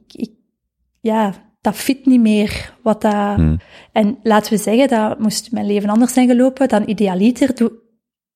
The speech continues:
Speaker 1: doe je dit, allee, of, of ga je die, doe je die ontdekking in je twintiger jaren, voordat je eigenlijk, hè, settelt. Dus laten we zeggen dat ik dat daar een stukje heb, heb,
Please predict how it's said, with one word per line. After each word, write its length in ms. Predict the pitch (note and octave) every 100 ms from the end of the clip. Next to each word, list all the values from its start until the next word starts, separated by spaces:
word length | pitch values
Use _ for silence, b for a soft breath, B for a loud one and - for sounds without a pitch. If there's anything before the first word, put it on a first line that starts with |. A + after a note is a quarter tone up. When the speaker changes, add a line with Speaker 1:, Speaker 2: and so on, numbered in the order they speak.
| _
Speaker 1:
doe 260 | G#3 G#3+ A3
je 140 | G3
dit, 440 | - A#3+ A#3+ - -
allee, 260 | G#3+ G3+ F#3+
of, 140 | F#3+
of 140 | - -
ga 160 | G#3
je 120 | G3+
die, 380 | F#3+ G#3 G#3+ G#3+ B B B _ _
doe 160 | - G#3+
je 60 |
die 160 | G#3 G#3+
ontdekking 680 | G3 F#3 A3+ C#4+ C4+ B3+ C4
in 120 | B3 G#3+
je 100 | G#3
twintiger 540 | - G#3 G#3 G#3 F#3+
jaren, 480 | F#3+ A3+ A#3 G3 G3 b b b b b b b _ _ _ _ _ -
voordat 560 | F3+ A3 B3 B3 G#3+
je 280 | - G3 G3 - _
eigenlijk, 580 | - G#3 G#3 G#3 - - -
hè, 120 | B3 - -
settelt. 540 | - A3+ A3 A3 G#3
Dus 180 | G3+ -
laten 220 | G#3+ G#3+
we 60 | G3+
zeggen 200 | A3+ A#3
dat 100 | G#3
ik 80 |
dat 160 | G#3+ G#3
daar 340 | G#3+ G#3+ G#3+ - -
een 140 | G#3
stukje 400 | - A3 - G#3+
heb, 220 | G3+ G3+ - - b b b b b b b b _
heb, 240 | - -